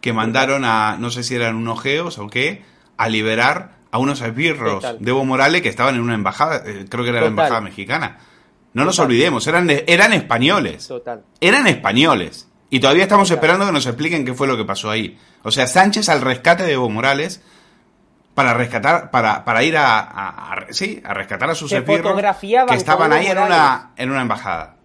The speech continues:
Speaker 2: Se fotografiaban con Evo Morales, un auténtico dictador. Ahí en Bolivia sí que existen presos políticos. Es desgarrador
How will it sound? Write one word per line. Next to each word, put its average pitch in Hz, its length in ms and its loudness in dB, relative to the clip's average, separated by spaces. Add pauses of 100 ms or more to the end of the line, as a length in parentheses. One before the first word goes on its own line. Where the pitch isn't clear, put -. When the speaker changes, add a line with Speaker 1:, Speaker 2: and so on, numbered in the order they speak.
(280)
Speaker 2:
Se 208 220 -2
fotografiaban 208 880 0
con 190 320 -8
Evo 220 200 -2
Morales, 190 560 -2
un 247 140 -4
auténtico 254 640 0
dictador. 175 800 -2 (180)
Ahí 220 220 0
en 269 100 -4
Bolivia 240 400 -2
sí 220 140 -12
que 202 80 -10
existen 233 400 -6
presos 208 220 -12
políticos. 165 500 -8
Es 254 240 -4
desgarrador 160 880 -4